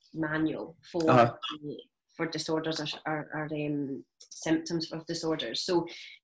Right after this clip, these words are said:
Speaker 1: if I was working with somebody, I'm, I'm not, uh, a psychiatrist, so I wouldn't diagnose. I would maybe
Speaker 2: Yeah.
Speaker 1: say,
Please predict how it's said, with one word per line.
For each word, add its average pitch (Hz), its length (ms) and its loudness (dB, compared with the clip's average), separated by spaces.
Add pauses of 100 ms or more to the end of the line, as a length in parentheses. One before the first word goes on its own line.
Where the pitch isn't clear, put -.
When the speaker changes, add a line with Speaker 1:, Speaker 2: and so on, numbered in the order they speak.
(160)
Speaker 1:
if 175 100 -4
I 196 80 8
was 190 100 4
working 180 240 2
with 170 100 4
somebody, 165 520 0
I'm, 180 440 4 (120)
I'm 170 240 6
not, 170 420 6
uh, 160 240 2
a - 40 -6
psychiatrist, 226 720 2
so 185 100 -2
I 160 80 2
wouldn't 160 320 -2
diagnose. 160 720 2
I 196 100 0
would 170 100 -6
maybe 160 220 2
Speaker 2:
Yeah. 104 180 10
Speaker 1:
say, 160 160 2